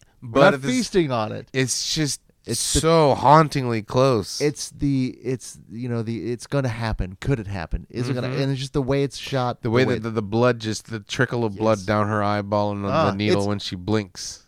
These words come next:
Speaker 1: It's effective.
Speaker 2: Yes, it's
Speaker 1: It
Speaker 2: very
Speaker 1: works
Speaker 2: effective.
Speaker 1: really well.
Speaker 2: Very effective.
Speaker 1: And she's forced to watch the
Speaker 2: The slaughter of her
Speaker 1: dispatching
Speaker 2: friends.
Speaker 1: and all of them. It's the variety of him wrapping her up.
Speaker 2: Uh-huh. And then he just lets her go, and she doesn't go.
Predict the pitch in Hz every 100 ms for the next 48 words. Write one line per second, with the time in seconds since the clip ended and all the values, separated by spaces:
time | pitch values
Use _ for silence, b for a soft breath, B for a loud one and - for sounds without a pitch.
0 | - 107 113 - 107 - 50 - 107 104
1 | - 95 120 143 151 113 123 117 151 147
2 | 127 117 98 104 143 165 123 98 87 139
3 | 131 - 156 - - 214 247 - - 202
4 | 170 135 110 104 - - - - _ _
5 | _ _ _ 104 120 123 180 240 302 226
6 | 220 175 165 180 247 214 120 - - _
7 | _ _ _ _ - - - - 165 165
8 | 160 240 240 156 135 98 - 151 - -
9 | 120 151 123 151 147 156 151 190 175 127
10 | 127 131 120 113 - 107 107 120 185 196
11 | - 110 110 104 117 120 135 143 147 135
12 | 151 - 131 151 160 135 - 147 131 131